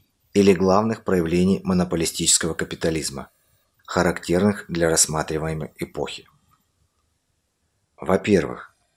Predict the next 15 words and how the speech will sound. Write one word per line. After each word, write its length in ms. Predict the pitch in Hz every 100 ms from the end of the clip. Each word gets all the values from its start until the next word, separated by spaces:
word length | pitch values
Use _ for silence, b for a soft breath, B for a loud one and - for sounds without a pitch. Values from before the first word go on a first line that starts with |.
| _ _ _ _ -
монополия 760 | 87 87 87 98 113 120 110 85
выросла 560 | 82 98 104 98 98
из 280 | 87 - -
концентрации 760 | - 85 85 80 85 87 - 80
производства 840 | 82 80 76 76 101 - 76 - _ _ _ _ -
на 260 | 87 82 -
очень 420 | 87 - 104 90
высокой 480 | 90 - 92 90 92
ступени 520 | - - 82 85 85
его 360 | 85 82 78
развития. 580 | - 80 76 73 - - _ _ _ _ _ _ _ _ _ _ _ _ _ _ _
Это 480 | 92 101 - 73 - _
монополистические 1200 | - 98 92 92 90 - - 98 98 104 - 104 92
союзы 480 | 87 80 87 123
капиталистов, 840 | - 175 - - 76 - - -